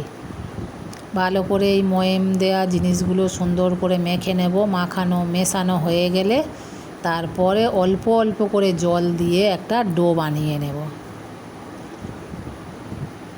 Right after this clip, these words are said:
অল্প অল্প করে জল দিয়ে শুকনো শুকনো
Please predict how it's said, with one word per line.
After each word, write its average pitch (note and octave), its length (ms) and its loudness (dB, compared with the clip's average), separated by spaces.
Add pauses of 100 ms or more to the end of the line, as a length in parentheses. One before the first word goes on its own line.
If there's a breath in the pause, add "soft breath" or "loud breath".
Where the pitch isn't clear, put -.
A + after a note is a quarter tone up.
(2250)
অল্প G3 160 0 (120)
অল্প G3 140 0 (140)
করে G#3 180 2 (200)
জল F#3+ 180 4 (160)
দিয়ে F#3+ 140 4 (100)
শুকনো G3 360 -2
শুকনো F#3+ 280 -2